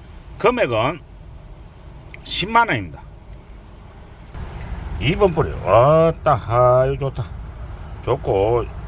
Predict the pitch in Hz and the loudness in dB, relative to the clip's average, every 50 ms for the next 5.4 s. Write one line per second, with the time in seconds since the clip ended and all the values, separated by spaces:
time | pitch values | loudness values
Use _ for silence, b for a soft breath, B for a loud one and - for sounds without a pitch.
0 | - - - - - - - 107 113 143 170 165 151 143 131 143 135 123 107 - | -10 -10 -10 -12 -12 -6 2 2 2 4 2 2 2 0 0 0 -2 -2 -4 -6
1 | 92 82 78 80 80 82 87 98 117 - 151 175 156 131 127 135 135 123 117 117 | -8 -8 -8 -6 -4 -2 0 0 0 0 -2 -2 0 0 0 0 0 -2 -2 -2
2 | 135 123 101 92 90 92 85 - - 82 80 82 85 85 87 92 113 139 143 101 | -4 -4 -2 0 -2 -2 -4 -4 -6 -6 -6 -6 -4 -4 -2 0 0 2 2 2
3 | 98 110 120 123 - - - - - - - - - - - - - - - - | 0 0 -2 -6 -8 -12 -14 -14 -12 -12 -12 -12 -12 -12 -12 -12 -10 -10 -10 -10
4 | - - 123 156 185 175 143 120 107 - - 87 82 87 90 98 107 - 165 165 | -2 0 2 2 2 0 0 -2 -2 -2 -4 -6 -6 -4 -4 -4 -2 -2 -2 -2
5 | 175 165 165 165 156 104 90 95 | -2 -4 -2 2 2 4 4 4